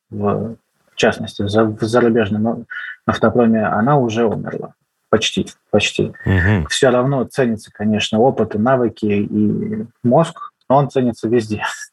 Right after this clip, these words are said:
Speaker 1: <laughs> Будь то инженер-конструктор или кто угодно другой. Меняется эта зона деятельности. Потом за счёт средств автоматизации, э, вы за час работы получаете тридцать евро. Е-, если у вас прежнее количество проектов.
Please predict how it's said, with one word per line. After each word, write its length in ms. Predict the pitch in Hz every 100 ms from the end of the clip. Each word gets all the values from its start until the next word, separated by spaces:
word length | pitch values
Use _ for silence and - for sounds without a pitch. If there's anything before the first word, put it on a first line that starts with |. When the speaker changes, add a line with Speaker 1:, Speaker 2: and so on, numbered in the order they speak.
| _
Speaker 1:
<laughs> 520 | - - - - -
Будь 180 | - 104
то 80 | 120
инженер-конструктор 920 | 110 117 107 - 110 - 143 - 107
или 140 | 107
кто 220 | 104 117 107
угодно 320 | - - 107
другой. 400 | - - - - - -
Меняется 540 | 131 147 175 147 113 110
эта 100 | 113
зона 260 | 123 117
деятельности. 760 | 110 113 104 - - - - 110 _ _ -
Потом 320 | 110 175 165
за 80 | 123
счёт 240 | - 143
средств 380 | - 139 139 - 104
автоматизации, 1000 | 120 - 127 127 131 196 - 226 110 98
э, 280 | 107 110 110
вы 440 | 131 147 139 - - _
за 260 | 127 120 120
час 300 | 131 110 113
работы 340 | 135 214 170
получаете 640 | 110 101 - 139 139 117
тридцать 340 | 110 123 - -
евро. 260 | - 110
Е-, 240 | 113 139 135
если 400 | 110 147 160 -
у 80 | 110
вас 200 | 143 151 _ _ _ _
прежнее 420 | 123 147 143 123
количество 520 | 107 101 123 - - 110
проектов. 520 | 110 101 95 -